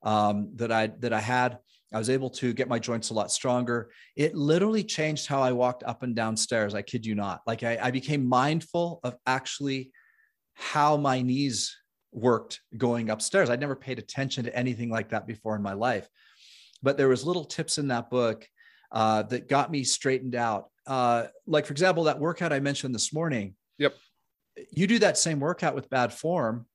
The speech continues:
Speaker 1: and, uh, and it, and it sucks. I mean, you,
Speaker 2: Yeah.
Speaker 1: you, you can cause a lot of problems. And so when you're doing functional movements and you're doing a lot of, um, uh, balancing movements where the weight is on one side. Like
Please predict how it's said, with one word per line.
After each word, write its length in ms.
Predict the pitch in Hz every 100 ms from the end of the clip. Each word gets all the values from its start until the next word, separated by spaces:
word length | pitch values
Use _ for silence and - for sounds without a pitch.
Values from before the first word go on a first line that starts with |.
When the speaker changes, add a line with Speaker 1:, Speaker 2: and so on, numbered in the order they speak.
| _ _ _ _ _ _ -
Speaker 1:
and, 420 | 135 127 123 120
uh, 360 | 117 113 110 110 -
and 140 | 127
it, 140 | 131 131
and 120 | 120
it 120 | 113
sucks. 520 | - 160 - - - -
I 120 | 120
mean, 160 | 120 120
you, 60 |
Speaker 2:
Yeah. 80 | 113
Speaker 1:
you, 160 | 135 139
you 180 | 139 139
can 160 | 143
cause 300 | 131 131 120
a 60 | 120
lot 180 | 120 113
of 80 | 110
problems. 360 | 127 117 113
And 80 | 113
so 300 | - 127 113 - - _
when 180 | 135 135
you're 100 | 165
doing 220 | 180 214
functional 480 | - 170 160 - 147
movements 680 | 123 147 156 104 - - - _ _ _ _ _ -
and 420 | 131 131 127 120
you're 100 | 123
doing 360 | 123 147 143 139
a 60 |
lot 360 | 120 123 131 127
of, 300 | 113 110 104
um, 400 | 110 107 104 104 _ _ -
uh, 400 | - 107 104 101 92 - _ _ _ _ _ - 104
balancing 640 | 131 123 143 147 - 131
movements 340 | 117 107 101
where 360 | 131 123 120 110 -
the 140 | 123
weight 240 | 117 135 135
is 100 | 131
on 260 | 135 131
one 220 | 123 135 135
side. 540 | - - 139 117 117
Like 160 | 131